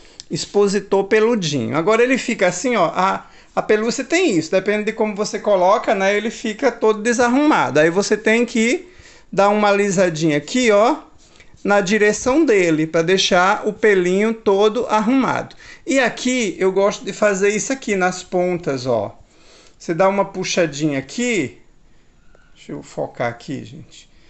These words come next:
Ó, dou uma puxadinha aqui pra esses pelinhos ficarem aparecendo. E pronto, ó, tá pronto o nosso expositor. Agora eu vou fazer na latinha pra vocês verem como é que eu vou fazer.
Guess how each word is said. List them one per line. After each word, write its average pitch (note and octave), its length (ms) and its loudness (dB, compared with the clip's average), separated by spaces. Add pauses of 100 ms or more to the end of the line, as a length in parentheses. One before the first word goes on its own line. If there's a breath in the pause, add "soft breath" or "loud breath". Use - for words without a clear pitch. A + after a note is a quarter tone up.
(220 soft breath)
Ó, C3+ 200 2
dou E3 160 0
uma G3 100 2
puxadinha G3 500 -2
aqui F#3 200 -4
pra G#3+ 180 -2
esses A3 300 -2
pelinhos G#3 560 -2
ficarem G#3+ 400 2
aparecendo. G#3+ 840 -2 (480 soft breath)
E A3 80 -12
pronto, A3+ 500 0
ó, A2 280 0 (160)
tá F#3 100 2
pronto A3 560 0
o A#3 180 0
nosso F#3 560 0
expositor. G#3+ 1000 0
Agora G#3+ 300 2
eu A3 40 2
vou A#3 100 0
fazer A#3+ 360 2
na A3+ 180 2
latinha A#3 480 0
pra A3+ 140 0
vocês A3+ 360 0
verem G3+ 200 -2
como G#3 160 -2
é - 20 -2
que G#3 80 -8
eu G#3 60 -2
vou G#3 120 -2
fazer. G3+ 520 -4